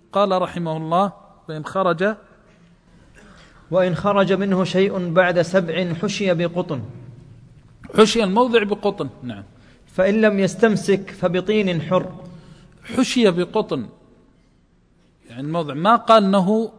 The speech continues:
Speaker 1: يعاد تغسيله ولا قال أنه يعاد تنظيف الموضع، لأن بعد السابعة، وبعد السابعة في مذهب الحنابلة خلافاً لغيرهم، ومذهب غيرهم أقوى الحقيقة من حيث الأصل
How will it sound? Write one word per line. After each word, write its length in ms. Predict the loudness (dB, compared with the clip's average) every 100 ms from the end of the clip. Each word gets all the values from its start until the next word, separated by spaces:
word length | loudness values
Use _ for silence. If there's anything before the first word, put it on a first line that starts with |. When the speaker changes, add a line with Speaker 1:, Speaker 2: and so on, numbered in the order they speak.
| -20 _ -4
Speaker 1:
يعاد 260 | 0 0
تغسيله 640 | 0 -4 -4 -4 -2 -2 -2
ولا 240 | -2 -2
قال 240 | -2 -2
أنه 140 | 0 -2
يعاد 400 | 0 2 2 0 -8 -20 _ _ _ _ _ _
تنظيف 400 | -6 0 0 0
الموضع، 420 | 0 2 2 0 -6
لأن 240 | -4 -2
بعد 220 | 2 2 2
السابعة، 640 | 0 4 4 4 -2 -8 -18 _ _ _ _ _ _ _ _ _ _ -8
وبعد 360 | -2 4 4 4
السابعة 580 | 2 8 8 8 4 2
في 140 | 2
مذهب 340 | 2 2 2
الحنابلة 640 | 0 -4 -4 -2 -2 -2 -2
خلافاً 420 | -2 -2 0 -2
لغيرهم، 640 | -4 -4 -2 -4 -6 -6
ومذهب 380 | -4 -2 0 0
غيرهم 400 | 0 -2 -2 -4
أقوى 300 | -6 -4 -4
الحقيقة 480 | -6 -10 -12 -12 -10
من 100 | -12
حيث 220 | -12 -12
الأصل 400 | -10 -10 -10 -14